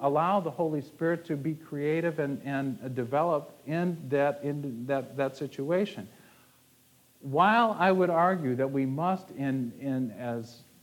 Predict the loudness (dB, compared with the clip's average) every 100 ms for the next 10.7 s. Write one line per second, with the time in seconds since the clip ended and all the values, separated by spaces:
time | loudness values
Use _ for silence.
0 | -20 -20 -10 2 6 6 2 -2 -4 -4
1 | -4 -6 0 0 0 -10 -12 -6 -6 -6
2 | -8 -6 -6 -4 -4 -2 -2 -4 -6 -4
3 | -4 -2 -4 -4 -6 -2 -2 -2 -4 -6
4 | -6 -6 -2 0 0 -4 -4 -4 -8 -4
5 | -2 -2 -4 -6 -6 -8 -10 -6 -2 -4
6 | -6 -12 -20 _ -4 -2 0 -2 -6 -10
7 | -12 -6 -2 0 0 -4 -8 -10 -6 -4
8 | -2 -2 -4 -8 -10 -4 -2 -2 -4 -6
9 | -4 -4 -6 -10 -10 -6 -4 -2 -4 -8
10 | -20 -20 _ -8 -2 0 -2